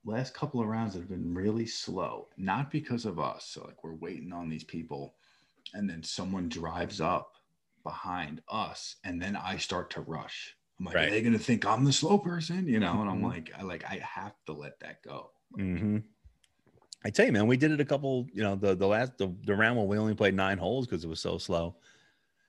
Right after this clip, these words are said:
Speaker 2: When those folks came up behind, we just flat out told them, like, "Hey, it's not us."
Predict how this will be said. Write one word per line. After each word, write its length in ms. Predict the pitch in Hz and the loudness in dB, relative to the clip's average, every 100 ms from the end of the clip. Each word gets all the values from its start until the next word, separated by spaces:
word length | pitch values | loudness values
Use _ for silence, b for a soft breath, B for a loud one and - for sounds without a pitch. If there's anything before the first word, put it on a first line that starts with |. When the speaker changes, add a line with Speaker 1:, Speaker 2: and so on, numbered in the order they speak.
| b _ | b _
Speaker 2:
When 120 | 95 98 | 4 6
those 240 | 139 147 | 6 6
folks 300 | - 139 135 | 4 4 4
came 200 | 120 120 | 4 6
up 80 | 107 | 6
behind, 260 | - 107 92 | 4 2 4
we 80 | |
just 220 | 120 135 - | 4 4 4
flat 180 | 80 | 4
out 160 | 85 - | 6 4
told 260 | - 101 - | 4 4 4
them, 140 | - | -2
like, 180 | - - | -6 0
"Hey, 200 | 82 90 | 4 6
it's 300 | - 101 - | 6 2 2
not 260 | 78 82 | 2 4
us." 400 | 78 78 - - | 4 2 0 -6